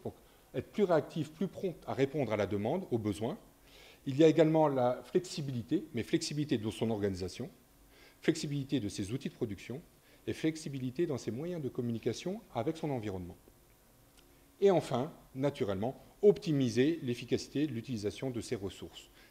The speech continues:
qu'elles soient humaines, financières, moyens de production ou énergétiques. Il faut optimiser, on l'a très bien vu d'ailleurs, euh, puisqu'il y a une application au niveau de, de la plateforme concernant l'énergie.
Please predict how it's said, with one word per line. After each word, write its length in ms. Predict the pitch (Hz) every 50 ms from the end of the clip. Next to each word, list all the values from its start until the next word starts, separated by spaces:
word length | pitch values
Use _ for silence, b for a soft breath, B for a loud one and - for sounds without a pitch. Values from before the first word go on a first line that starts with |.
| b b
qu'elles 100 | 127 -
soient 340 | - - 113 98 - - -
humaines, 360 | 165 147 139 123 98 92 87
financières, 720 | - - - - 156 147 143 139 131 - - 104 92 90
moyens 300 | 98 110 127 135 135 123
de 60 | 117 -
production 580 | 127 117 110 104 - - - 123 123 139 151 - B B B B B B B B _ - - -
ou 220 | 214 180 185 175 - -
énergétiques. 720 | 135 120 123 120 104 101 98 95 - 135 139 - - - - - - _ _ _ _ - -
Il 80 | 117
faut 200 | - - 147 147 143 135
optimiser, 400 | 98 - - 107 101 95 123 139
on 80 | 139 117
l'a 120 | 101 95
très 140 | - - 107
bien 120 | 95 98
vu 140 | 92 107 143
d'ailleurs, 360 | 135 107 101 107 120 131 110
euh, 160 | 101 98 98 92 -
puisqu'il 280 | - 98 - - 104
y 20 | 98
a 20 |
une 100 | 95 98
application 460 | 98 95 - 92 - 104 90 - 107
au 40 | 98
niveau 240 | 98 98 95 95 95
de, 160 | 92 92 90
de 120 | 90 95
la 100 | 92 92
plateforme 460 | 90 - 92 90 - - 123 135 135 135 B B B B B B B B _
concernant 360 | - 110 98 - 104 98 98
l'énergie. 440 | 92 90 87 90 85 87 104 120 143